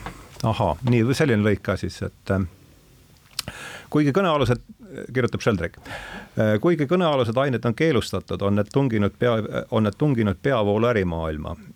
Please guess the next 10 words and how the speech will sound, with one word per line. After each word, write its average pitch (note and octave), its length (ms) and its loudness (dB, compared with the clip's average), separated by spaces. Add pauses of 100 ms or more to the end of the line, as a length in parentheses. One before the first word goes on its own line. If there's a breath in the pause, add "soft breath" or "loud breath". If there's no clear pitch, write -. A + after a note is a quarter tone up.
olgugi G#2 320 0
et G2+ 80 -2
mõnevõrra F#2+ 400 4
leebemas G2 420 2
vormis. E2+ 520 -2
Kaks - 240 0
tuhat A2+ 140 2
seitseteist B2 500 2
aast-, G2+ 340 -2
kahe, B2 160 2